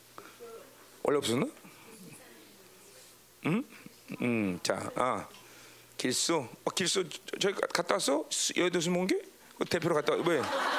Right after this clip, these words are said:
거기 전도-, 그, 그 교회 전도사였잖아, 옛날에. 갔다 와야지, 그래도. 응. 어, 우리 교회 거기 전도사님 두 분 계시죠? 저기도, 저, 저, 재영승, 저 권-, 저 권사님도 저, 거기 전도사 있고,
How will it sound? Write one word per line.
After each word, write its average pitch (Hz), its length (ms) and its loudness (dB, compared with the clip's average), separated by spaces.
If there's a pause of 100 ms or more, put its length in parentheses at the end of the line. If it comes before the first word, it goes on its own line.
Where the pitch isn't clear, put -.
(540)
거기 233 180 4
전도-, 233 320 2
그, - 140 2 (200)
그 233 140 4
교회 254 140 4
전도사였잖아, 214 640 2
옛날에. 113 300 2 (560)
갔다 - 240 2
와야지, 196 300 2
그래도. 185 460 2 (220)
응. 101 200 0 (1000)
어, 113 240 0
우리 196 140 2
교회 233 160 2
거기 208 300 2
전도사님 208 440 2
두 185 120 2
분 196 80 2
계시죠? 175 260 2
저기도, 160 420 2
저, 151 120 2
저, 143 280 0
재영승, 147 460 0 (380)
저 127 120 2
권-, 135 260 2
저 - 220 -2
권사님도 127 460 2
저, - 140 -2
거기 123 200 0
전도사 113 340 0
있고, 113 220 0